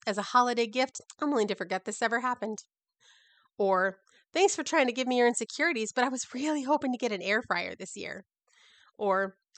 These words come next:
"No, I don't need to eat it, but using my fork to eat helps keep me from stabbing you with it." We deserve to enjoy holiday meals,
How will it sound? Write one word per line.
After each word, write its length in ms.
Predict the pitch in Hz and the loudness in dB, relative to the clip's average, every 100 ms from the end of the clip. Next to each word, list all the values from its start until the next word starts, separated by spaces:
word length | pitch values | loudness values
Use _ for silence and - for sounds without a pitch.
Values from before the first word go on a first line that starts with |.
| _ | _
"No, 340 | 370 349 277 262 | 2 4 6 6
I 100 | 254 | 4
don't 240 | 247 247 | 4 2
need 180 | 226 202 | 2 0
to 80 | 180 | -4
eat 160 | 180 | -6
it, 160 | 170 - | -6 -6
but 100 | 208 | -8
using 300 | 220 247 240 | -6 -2 2
my 160 | 214 196 | 2 2
fork 300 | - 240 226 | 2 -2 -2
to 80 | 196 | -8
eat 300 | 302 311 254 | -4 -4 0
helps 260 | 262 262 | -2 -2
keep 180 | - 262 | -4 -6
me 120 | 233 | -4
from 140 | 220 226 | -2 -4
stabbing 520 | - - 180 180 170 | -4 2 4 4 -2
you 120 | 175 | -6
with 160 | 170 - | -8 -14
it." 120 | - _ _ _ _ _ _ _ _ - | -18 _ _ _ _ _ _ _ _ -6
We 140 | 277 | -2
deserve 800 | 311 381 277 247 240 233 233 247 - | 2 2 6 6 8 6 0 -10 -4
to 140 | 247 | 2
enjoy 520 | 226 190 208 202 226 | 4 4 2 4 2
holiday 460 | 208 202 202 202 190 | 2 2 4 2 0
meals, 520 | 175 175 - - | 0 -4 -12 -12